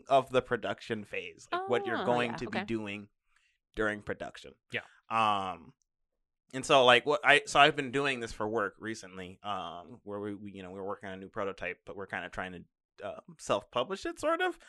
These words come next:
Speaker 1: Or if we don't get funding for it, we've figured out a way to self-publish it. Um, but ideally we get money, so give us money. Uh, <laughs> but, like, the, the, the, so a lot of the work that I've been doing has been planning out,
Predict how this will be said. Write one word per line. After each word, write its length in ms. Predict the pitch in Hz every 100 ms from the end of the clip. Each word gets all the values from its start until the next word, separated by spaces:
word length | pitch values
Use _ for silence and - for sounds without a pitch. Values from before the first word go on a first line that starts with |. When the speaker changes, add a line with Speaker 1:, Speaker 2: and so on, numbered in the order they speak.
| - 156
Speaker 1:
Or 60 |
if 60 | 160
we 40 | 160
don't 160 | 147
get 140 | 127 -
funding 300 | 123 110 98
for 180 | 98 87
it, 80 | -
we've 200 | 113 107
figured 400 | - 143 117 113
out 180 | 110 98
a 20 |
way 240 | 104 95 - -
to 120 | 107
self-publish 580 | - 117 - 113 - -
it. 120 | - - _ - - - _ -
Um, 540 | 107 95 90 80 67 _ _ _ _ _
but 100 | 101
ideally 340 | 95 95 92 90
we 80 | 90
get 140 | 67
money, 260 | 76 71 _ _
so 180 | - 95
give 160 | 92
us 120 | 78 -
money. 200 | - - - - -
Uh, 300 | 123 123 113 139 -
<laughs> 140 | 180 - 196 - 214 - 220 - 214 -
but, 140 | 190
like, 180 | 185 190
the, 200 | 185 165
the, 140 | 165 156
the, 220 | 151 131
so 100 | 139 147
a 0 |
lot 180 | 143 165
of 60 |
the 80 | 165
work 160 | 151 143
that 80 | 131
I've 120 | 117
been 100 | 110
doing 340 | 117 151 135 123
has 140 | 123
been 140 | 113
planning 300 | 110 131 113
out, 200 | 107 95